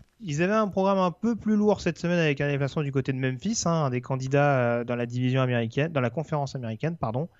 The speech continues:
Et même si, même s'ils se sont fait un petit peu peur au début, victoire au final des Roadrunners, trente et un à vingt-huit,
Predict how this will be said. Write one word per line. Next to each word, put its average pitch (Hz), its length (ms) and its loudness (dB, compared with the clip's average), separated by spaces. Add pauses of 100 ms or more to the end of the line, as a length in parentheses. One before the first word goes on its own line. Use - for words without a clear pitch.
(520)
Et 127 540 4
même 151 200 0
si, - 180 -8 (220)
même 151 160 -2
s'ils 165 160 -4
se 147 160 -4
sont 135 180 -4
fait 160 120 -2
un 156 160 0
petit 156 160 -10
peu 165 100 4
peur 202 240 2
au 175 100 2
début, 165 480 0
victoire 175 760 0
au 156 60 0
final 156 340 0
des 147 80 0
Roadrunners, 135 560 0
trente - 300 -4
et 151 80 4
un 160 140 -2 (100)
à 135 120 0
vingt-huit, 143 400 -2